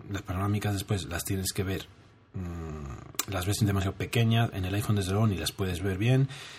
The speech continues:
en un televisor, pues bueno, las ves, pero pues te queda de esa manera. Eh, las panorámicas, mira, las fotos panorámicas y las fotos en tres D son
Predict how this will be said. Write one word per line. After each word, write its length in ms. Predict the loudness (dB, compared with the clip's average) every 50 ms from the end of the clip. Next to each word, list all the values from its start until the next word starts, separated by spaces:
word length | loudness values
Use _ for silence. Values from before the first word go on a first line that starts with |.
| -12 -4
en 120 | 0 2 4
un 100 | 4 6
televisor, 480 | 6 6 6 6 6 6 6 6 6 4 2
pues 140 | -2 -4 -2
bueno, 200 | -2 -2 0 0
las 160 | -2 -2 -2
ves, 220 | 0 2 2 2 2
pero 320 | 2 0 -2 0 -2 -4 -4
pues 300 | -4 -4 -4 -4 -6 -6 -8
te 100 | -8 -4 -2
queda 180 | -2 0 0
de 60 | 0
esa 120 | 0 0 0
manera. 540 | 0 2 4 6 6 8 8 6 4 2 0 -6 -12 -14 -16 -18 -20 -4 2
Eh, 140 | 4 4 4
las 100 | 4 4
panorámicas, 720 | 6 6 8 10 10 10 8 8 8 6 6 6 6 4
mira, 220 | 2 0 -2 -2 -6 -14 -20 -20 -6 2
las 220 | 6 6 8 8
fotos 320 | 8 8 8 8 8 6 4 6
panorámicas 640 | 8 10 10 10 8 6 2 0 -2 -4 -4 -4 -2
y 40 | 0
las 140 | 2 4 4
fotos 220 | 6 6 6 8
en 100 | 8 8
tres 180 | 6 6 6 6
D 240 | 6 6 4 4 2
son 320 | 0 4 6 6 6 6